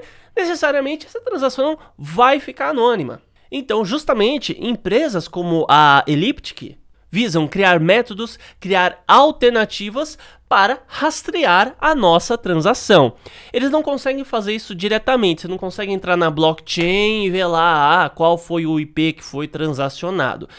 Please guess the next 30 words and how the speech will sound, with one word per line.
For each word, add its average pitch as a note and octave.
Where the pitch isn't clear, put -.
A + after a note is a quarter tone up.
Existem A#3+
algumas G3
alternativas, G#3+
como F#3
por F3+
exemplo, F3+
a D#3+
criação G3
de F#3+
nós G3+
específicos, F#3+
e -
daí E3+
aquela F3+
transação F#3+
que F#3+
passar E3
ali E3
por F3
dentro F#3
daquele D#3+
nó, F#3+
pode F#3
se -
dar D#3+
um D3+
jeito D#3+
de C3+
tentar B2+
rastrear. E3